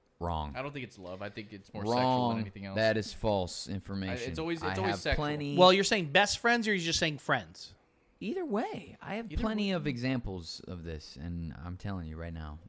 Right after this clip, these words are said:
Speaker 1: trust me, these women do not <laughs> wanna engage in any
Speaker 2: Like,
Speaker 1: s-,
Speaker 2: I
Speaker 1: sort of
Speaker 2: ha-,
Speaker 1: relations
Speaker 2: let's,
Speaker 1: with me, and
Speaker 2: let's, let's throw down an example. Like, I'm friends with Danielle,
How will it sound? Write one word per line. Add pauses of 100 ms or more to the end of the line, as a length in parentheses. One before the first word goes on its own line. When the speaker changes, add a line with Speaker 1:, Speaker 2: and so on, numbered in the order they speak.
(140)
Speaker 1:
trust
me,
these
women
do
not
<laughs>
wanna
engage
in
any
Speaker 2:
Like,
Speaker 1:
s-,
Speaker 2:
I
Speaker 1:
sort
of
Speaker 2:
ha-,
Speaker 1:
relations
Speaker 2:
let's,
Speaker 1:
with
me,
and
Speaker 2:
let's,
let's
throw
down
an
example. (200)
Like,
I'm
friends
with
Danielle,